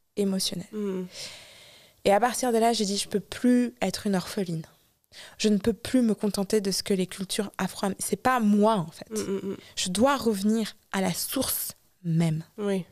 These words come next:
Speaker 1: Et j'ai posé, je commençais à poser des questions à ma mère. Parce que j'avais beaucoup voyagé, en fait.
Speaker 2: Mm.
Speaker 1: Mais, euh, je voyais,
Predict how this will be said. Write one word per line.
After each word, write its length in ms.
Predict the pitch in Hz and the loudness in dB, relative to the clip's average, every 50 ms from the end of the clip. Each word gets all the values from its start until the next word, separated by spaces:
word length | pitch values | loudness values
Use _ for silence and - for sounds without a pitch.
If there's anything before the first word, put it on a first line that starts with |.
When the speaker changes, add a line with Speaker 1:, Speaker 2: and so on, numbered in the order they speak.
| _ _ _ _ _ _ _ _ _ _ - - - - - - - - - | _ _ _ _ _ _ _ _ _ _ -12 -12 -10 -12 -14 -16 -10 -2 0
Speaker 1:
Et 40 | 190 | 2
j'ai 140 | 170 185 190 | 4 2 2
posé, 320 | 196 208 208 214 254 247 | 2 2 2 2 2 2
je 80 | - - | 2 0
commençais 300 | - 214 208 196 - 220 | 0 0 0 2 2 0
à 60 | 208 | 0
poser 340 | - - - 233 220 240 254 | 0 2 2 2 2 2 0
des 100 | 262 262 | 0 0
questions 360 | - 277 262 - - - 277 254 | 0 0 0 0 0 0 0 0
à 40 | |
ma 120 | 220 202 185 | 2 0 0
mère. 360 | 170 165 165 165 - - - _ _ _ _ _ _ _ _ - - - - | 0 0 -2 -6 -10 -14 -16 _ _ _ _ _ _ _ _ -20 -18 -12 -8
Parce 80 | - | -4
que 80 | - - | -2 0
j'avais 180 | 190 185 180 | 2 4 4
beaucoup 320 | 170 165 208 247 247 - 262 | 4 4 2 0 0 0 0
voyagé, 500 | 233 240 214 208 196 190 185 - 294 311 | 2 4 4 4 4 4 2 0 -2 -4
en 100 | 277 196 | -6 -6
fait. 180 | - - 208 | -6 -6 -4
Speaker 2:
Mm. 280 | 214 208 202 202 196 196 196 - - - - - - - - _ - | -2 -2 -2 -2 -4 -6 -8 -12 -20 -20 -20 -20 -20 -20 -16 _ 0
Speaker 1:
Mais, 260 | 190 196 196 196 190 | 2 4 4 4 4
euh, 520 | 185 185 185 185 180 180 180 180 180 180 185 185 _ _ _ _ _ _ _ _ _ _ _ _ _ _ _ _ - | 4 4 4 4 4 2 2 0 -2 -4 -8 -12 _ _ _ _ _ _ _ _ _ _ _ _ _ _ _ _ -6
je 60 | 180 | 0
voyais, 260 | 165 175 160 147 147 | 0 2 2 2 0